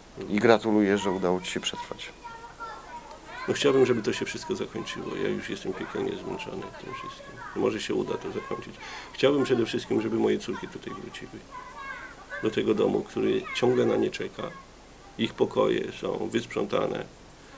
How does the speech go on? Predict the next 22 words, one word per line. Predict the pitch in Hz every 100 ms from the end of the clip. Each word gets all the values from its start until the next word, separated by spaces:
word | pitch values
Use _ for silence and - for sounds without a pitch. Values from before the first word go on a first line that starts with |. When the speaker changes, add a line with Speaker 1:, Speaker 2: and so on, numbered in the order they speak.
| -
Speaker 2:
gotowe | - 110 107 107 107
na | 104 101
ich | 104 -
przyjęcie | - 104 104
w | 101
każdym | 101 104 110 104 - - - - - - - -
momencie. | 113 107 95 - - - -
I | -
tak | 135
dzieje | 135 143 131
się | -
już | - 123
siódmy | 127 120
rok. | 113 - - - - - - - - - - - - - - - -
Może | 123 120
się | 117
kiedyś | - 120
doczekam. | 104 92 - - - - -
Speaker 1:
Myślę, | 170 - 131
że | 107
się | -
doczekasz. | 101 - - - -